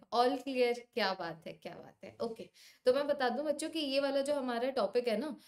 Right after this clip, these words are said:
तो पिछले टेन ईयर्स में, ध्यान दीजिएगा, ठीक है, पिछले टेन ईयर्स में यहाँ से आठ प्रीवियस ईयर क्वेश्चंस आ चुके हैं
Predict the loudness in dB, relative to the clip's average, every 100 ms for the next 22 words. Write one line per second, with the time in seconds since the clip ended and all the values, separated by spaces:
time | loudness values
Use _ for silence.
0 | -20 _ -2 2 0 0 0 2 2 0
1 | 0 2 2 2 2 2 0 -4 -6 -10
2 | -12 -4 -2 -2 -4 -6 -6 -10 _ _
3 | -20 -20 -20 _ _ _ _ -20 -20 _
4 | _ _ -20 -20 -20 -8 -8 -8 -14 _
5 | 0 2 0 2 0 -2 2 6 6 4
6 | -6 -2 4 6 4 2 -2 -4 -8 _
7 | _ _ -8 -2 0 0 -2 -2 -2 0
8 | 0 0 -2 -4 -2 0 0 0 0 -2
9 | -4 -4 -4 -6 -10 -14 -14